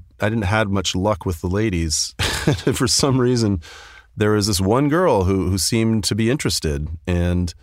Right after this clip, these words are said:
I was interested in her, and she announced that she was leaving to go away, and, like, I wouldn't be able to see her again. So my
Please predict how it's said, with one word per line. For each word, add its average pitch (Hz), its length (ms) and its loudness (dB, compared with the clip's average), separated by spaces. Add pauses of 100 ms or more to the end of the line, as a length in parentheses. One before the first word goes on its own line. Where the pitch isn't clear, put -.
(320)
I 92 80 2
was 104 160 2
interested 120 400 -2
in 123 100 2
her, 107 420 2
and 90 540 0
she 107 200 0
announced 113 340 2
that - 100 -4
she 113 120 -2
was 92 140 0
leaving 104 400 0
to 82 60 0
go 98 240 0
away, 92 520 0
and, 67 200 -4
like, 78 200 -6
I 80 80 -2
wouldn't 101 220 0
be 107 80 0
able 101 140 0
to 92 60 0
see 110 200 -2
her 98 100 0
again. 80 280 -2
So 82 300 -2
my 82 160 -2